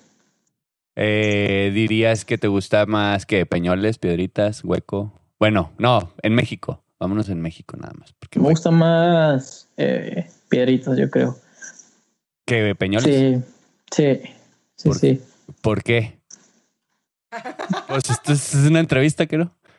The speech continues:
Speaker 1: Porque se ríen, culo. Ah.
Speaker 2: <laughs> Este, pues no sé, me gusta que también no hay tanta banda todavía, como que tiene todavía su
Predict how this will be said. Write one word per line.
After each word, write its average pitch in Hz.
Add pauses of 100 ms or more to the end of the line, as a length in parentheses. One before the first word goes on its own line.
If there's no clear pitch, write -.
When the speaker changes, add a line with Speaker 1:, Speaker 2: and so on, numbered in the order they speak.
(140)
Speaker 1:
Porque 110
se -
ríen, 139
culo. 120 (180)
Ah. 90 (420)
Speaker 2:
<laughs> - (720)
Este, 135 (1300)
pues 151
no 196
sé, 196
me 170
gusta 170 (1040)
que 143
también 135
no 156
hay 151
tanta 143
banda 123
todavía, 131 (300)
como 120
que 123 (400)
tiene 139
todavía 143
su 123